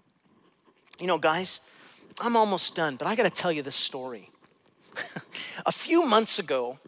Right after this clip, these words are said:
uh, Pastor Steve were on stage because we announced this transition. And, and one of the things he asked me right at the conclusion of the messages, he says,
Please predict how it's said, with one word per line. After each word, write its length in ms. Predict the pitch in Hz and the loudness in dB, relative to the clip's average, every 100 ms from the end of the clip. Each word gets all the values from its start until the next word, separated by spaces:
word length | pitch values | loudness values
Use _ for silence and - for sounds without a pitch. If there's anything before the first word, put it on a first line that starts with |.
| _ - - - | _ -20 -10 0
uh, 100 | 165 | 2
Pastor 440 | - 277 - - | 6 6 6 0
Steve 400 | - - 247 165 | -2 0 -4 -2
were 100 | 170 | 0
on 140 | 185 175 | 0 0
stage 480 | - 202 175 151 | 0 2 2 -2
because 340 | - - 160 - | -8 -6 -8 -2
we 120 | 180 | -2
announced 440 | 160 185 240 - | 0 0 0 -2
this 160 | 214 - | 0 -2
transition. 760 | - 202 165 151 170 - 143 | 0 -4 -4 -4 -2 -2 -4
And, 180 | 117 117 - - - - | -8 -12 -16 -18 -14 0
and 200 | 180 180 | 0 4
one 100 | 381 | 4
of 60 | |
the 80 | 415 | 4
things 300 | - 254 220 | 2 0 2
he 180 | 220 208 | 2 4
asked 240 | 202 - | 4 2
me 100 | 151 | -8
right 260 | 131 196 277 | -8 -2 -2
at 120 | 320 | -2
the 60 | 262 | -8
conclusion 640 | - 185 - 208 202 160 | -6 -8 -6 -6 -4 -4
of 120 | 131 131 | -6 -8
the 60 | |
messages, 560 | 139 156 - 135 127 113 | -4 -2 -4 -8 -10 -10
he 80 | 127 | -8
says, 380 | - 160 135 | -6 -6 -6